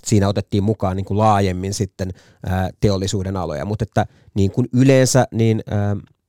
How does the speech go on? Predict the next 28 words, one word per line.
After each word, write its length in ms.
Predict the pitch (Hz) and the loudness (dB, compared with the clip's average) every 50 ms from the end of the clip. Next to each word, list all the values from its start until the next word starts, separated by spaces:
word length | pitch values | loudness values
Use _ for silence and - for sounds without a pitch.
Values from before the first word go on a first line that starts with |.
| _ - - | _ -6 -4
nämä 120 | 92 87 | -4 -2
pakotepaketit 800 | - 117 104 123 113 - - - - 120 110 - 107 - 113 - - | -2 -2 -2 -2 -2 -4 -4 -4 -2 -2 0 0 0 -2 -2 -4 -4
on 180 | - 110 117 113 | -2 -2 -2 2
kärsineet 480 | 127 120 113 110 - 113 107 104 98 | 2 2 2 2 0 0 -2 -2 -2
myös 220 | 113 107 101 101 - | -2 -4 -4 -4 -2
siitä, 320 | 113 107 101 - 101 95 | 0 0 0 0 -2 -4
että 200 | 95 - - 104 | -4 -4 -6 -6
niitä 220 | 101 95 90 - 95 | -6 -6 -6 -6 -8
on, 100 | 95 - | -8 -8
niitä 260 | - 98 107 95 95 98 | -8 -8 -6 -6 -6 -4
vastaan 320 | 107 107 - - 92 95 | -6 -6 -6 -6 -8 -6
on 100 | 98 104 | -4 -2
lobattu 420 | 120 131 123 120 110 - - 110 | 0 0 2 0 0 0 -2 -2
ja 140 | 101 104 98 - - - - _ _ | 0 0 0 -2 -6 -18 -20 _ _
niihin 260 | - 101 92 98 98 | -2 0 2 2 2
on 100 | 101 98 | 2 4
jäänyt 300 | 107 104 104 101 101 98 | 4 4 2 2 0 -4
sitten 240 | - - - - 92 | -6 -8 -6 -4 -2
merkittäviä 580 | 101 104 104 104 - - - 92 95 95 92 95 | 0 0 -2 -2 -6 -8 -10 -6 -4 -4 -2 -2
aik-, 280 | 104 101 95 _ - | -2 -2 -4 _ -4
aukkoja 440 | 98 107 104 - _ - 98 95 95 - _ _ _ _ _ - | -2 -2 -2 -2 _ -6 -4 -4 -4 -6 _ _ _ _ _ -6
erilaisista 580 | 95 92 92 90 98 123 139 151 139 - - 120 | -4 -4 -2 0 0 0 0 0 0 0 2 4
eurooppalaisten 840 | 110 110 110 107 98 - - 98 95 98 - - - - 95 92 - _ _ _ - 113 | 4 4 4 2 0 -2 -2 -4 -2 -2 -4 -4 -4 -4 -4 -4 -6 _ _ _ -12 -6
maiden 320 | 110 98 98 90 92 95 | -2 0 0 0 2 0
intresseistä 600 | 101 98 - 107 101 98 - 101 92 90 - 95 87 | 0 0 -2 -2 -4 -2 -2 -2 -2 -2 -4 -6 -6
johtuen. 440 | 104 101 92 - - 95 87 92 101 - - - - - - - - - _ _ _ - | -6 -6 -6 -8 -10 -8 -8 -8 -8 -10 -14 -20 -20 -20 -20 -20 -20 -20 _ _ _ 2
Ja, 220 | 104 104 98 101 - | 2 4 4 2 2
ja 180 | 104 107 110 | 2 0 0